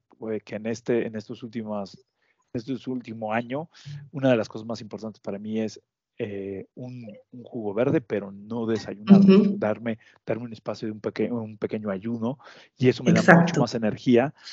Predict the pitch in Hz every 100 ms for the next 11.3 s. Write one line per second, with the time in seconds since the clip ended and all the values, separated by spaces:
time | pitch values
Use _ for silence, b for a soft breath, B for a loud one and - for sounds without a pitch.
0 | B _ 113 120 113 92 - - - 98
1 | 95 95 92 92 95 _ - 107 104 98
2 | 135 147 - - 123 117 117 107 - -
3 | 95 92 b b _ 131 113 110 107 104
4 | 104 101 98 - - 113 101 b b b
5 | b b b _ _ _ _ _ _ _
6 | - 127 123 127 123 - 123 - 127 -
7 | 123 127 117 110 110 107 104 110 117 110
8 | 110 - 123 120 123 120 117 117 107 110
9 | 107 110 - 110 - 104 107 107 - 107
10 | 104 101 107 101 98 113 107 110 - 92
11 | 90 - 92